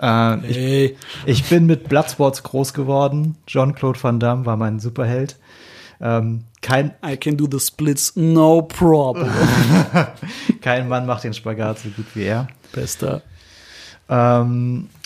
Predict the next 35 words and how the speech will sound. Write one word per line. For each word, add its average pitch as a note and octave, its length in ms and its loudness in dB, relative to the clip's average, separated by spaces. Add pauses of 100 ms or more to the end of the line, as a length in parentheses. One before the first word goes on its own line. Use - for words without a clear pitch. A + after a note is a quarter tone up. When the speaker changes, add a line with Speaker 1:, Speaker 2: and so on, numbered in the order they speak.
(160)
Speaker 1:
und B2+ 260 0
seitdem C#3 640 2
bin E3 140 2
ich - 480 -6
einerseits D3 420 2
drauf B2+ 260 -4
hängen E3 220 0
geblieben, F3+ 420 -2
aber C#3 160 0
ich D3 140 -2
hab's - 200 -8
nie D3+ 240 2
wirklich C#3+ 300 -4
vertieft G3 440 -2
tatsächlich. G2 600 -2
Also A2 400 0
ich A2 160 -8
weiß A#2 240 0
noch, C3+ 80 -4
das A#2 200 -6
letzte C3 300 -4
Mal, D3 340 0
als A#2 220 -4
ich A#2 220 -6
einen A#2+ 140 -4
großen B2 520 0
Martial A2+ 360 0
Arts A2+ 220 0
Film B2+ 260 -4
gesehen B2+ 280 0
hab, C3 140 -2
war G#2 140 2
das G#2 340 -4
zum G#2 220 -4
Glück A2 300 -2